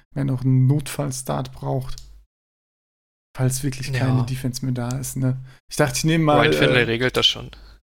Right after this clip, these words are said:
Speaker 1: Ja, <laughs> richtig. Ich dachte, ich nehme mal eine Defense, die irgendwie nicht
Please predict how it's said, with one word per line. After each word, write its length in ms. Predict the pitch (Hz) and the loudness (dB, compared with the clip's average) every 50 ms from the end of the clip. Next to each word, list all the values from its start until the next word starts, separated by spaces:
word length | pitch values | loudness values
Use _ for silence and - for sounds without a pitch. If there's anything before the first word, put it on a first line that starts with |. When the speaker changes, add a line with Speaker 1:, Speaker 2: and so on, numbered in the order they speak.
| _ _ _ _ _ - | _ _ _ _ _ -8
Speaker 1:
Ja, 240 | 107 107 110 104 - - - - - - - - | -6 -6 -6 -6 -8 -12 -10 -4 -2 -2 -2 -2
<laughs> 340 | - - - - - - - | -4 -8 -8 -8 -8 -6 -4
richtig. 600 | - 135 131 131 - - - 135 127 - - - - - - 226 190 135 - - - - - _ _ _ _ _ _ _ _ _ _ _ _ _ _ - - - - - - - - - - _ _ _ _ _ _ - | -4 -2 -2 -2 -2 -2 -2 -2 -4 -4 -8 -14 -16 -10 -6 -4 -4 -4 -4 -8 -16 -20 -20 _ _ _ _ _ _ _ _ _ _ _ _ _ _ -16 -12 -10 -10 -10 -10 -14 -18 -20 -20 _ _ _ _ _ _ -8
Ich 60 | - | -4
dachte, 240 | - 147 139 131 139 | -2 0 0 0 0
ich 80 | 131 135 | 0 2
nehme 160 | 147 147 143 | 2 4 4
mal 100 | 135 135 | 4 4
eine 120 | 135 131 | 4 2
Defense, 400 | 127 127 127 127 131 127 120 - | 2 0 -2 0 -2 -2 -2 -2
die 240 | - 131 123 120 117 | -4 -4 -2 -2 -2
irgendwie 380 | 117 131 - 135 120 117 113 117 | -2 -4 -4 -4 -4 -4 -4 -6
nicht 380 | 117 117 113 107 - - - | -6 -6 -8 -10 -12 -16 -20